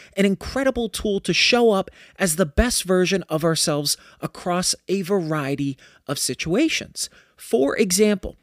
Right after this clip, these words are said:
you wake up in the morning and need to prepare for your day. You go to the gym before work to get some exercise in. You go to work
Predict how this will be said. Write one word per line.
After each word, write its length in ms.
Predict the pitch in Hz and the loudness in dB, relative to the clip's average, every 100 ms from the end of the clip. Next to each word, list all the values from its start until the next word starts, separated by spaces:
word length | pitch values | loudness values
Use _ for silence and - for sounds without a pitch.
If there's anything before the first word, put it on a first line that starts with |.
| _ _ | _ _
you 240 | 151 160 | -4 -2
wake 300 | 190 214 220 | 2 2 2
up 160 | 233 226 | -6 -8
in 200 | - 196 | -2 0
the 80 | 196 | 2
morning 420 | 175 175 175 175 175 | 2 0 0 -2 -2
and 180 | 160 | -4
need 300 | 151 151 156 | -2 -4 -4
to 120 | - 160 | -6 -6
prepare 440 | 156 - 139 123 | -4 0 0 0
for 180 | - 143 | -2 -2
your 180 | 139 156 | 0 0
day. 460 | 139 202 185 - _ - | 0 0 -2 -10 _ -8
You 100 | 151 | 2
go 220 | 190 202 | 6 6
to 80 | 202 | 6
the 100 | 170 | 2
gym 360 | - 214 233 | 0 0 2
before 420 | 160 139 185 185 | 0 0 2 2
work 420 | 160 190 226 - - - - | 2 0 -2 -6 -20 -20 -8
to 80 | - | -4
get 200 | 165 190 | -2 0
some 300 | - 196 185 - | 0 0 -2 -4
exercise 760 | 214 - 233 214 214 160 139 | -6 -4 -4 -2 -2 -2 -4
in. 200 | 135 131 _ _ _ | -6 -8 _ _ _
You 180 | 165 170 | -8 -2
go 240 | 214 214 | 4 4
to 80 | 208 | 4
work 400 | 190 226 226 | 0 -2 -4